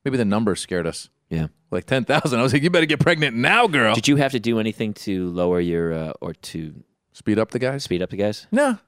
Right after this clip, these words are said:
Speaker 2: He
Speaker 1: I don't
Speaker 2: didn't say, like, "Stop wearing tight underpants"?
Speaker 1: No, it wasn't any of that. It wasn't that bad.
Speaker 2: Ice your
Speaker 1: All this
Speaker 2: junk.
Speaker 1: stuff, all this stuff is just like
Speaker 2: She won't let me in the jacuzzi.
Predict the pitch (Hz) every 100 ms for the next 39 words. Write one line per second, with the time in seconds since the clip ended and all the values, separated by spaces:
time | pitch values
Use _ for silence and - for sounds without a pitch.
0 | _ - 220 - 101 92 85 95 90 87
1 | 85 82 80 - 82 80 80 85 82 _
2 | _ 285 285 220 262 226 226 220 160 160
3 | 170 190 240 226 208 185 - 175 180 175
4 | 170 196 190 - 139 - _ _ _ 220
5 | 202 160 131 113 107 95 95 - 90 87
6 | 85 - 139 147 139 131 123 - 147 110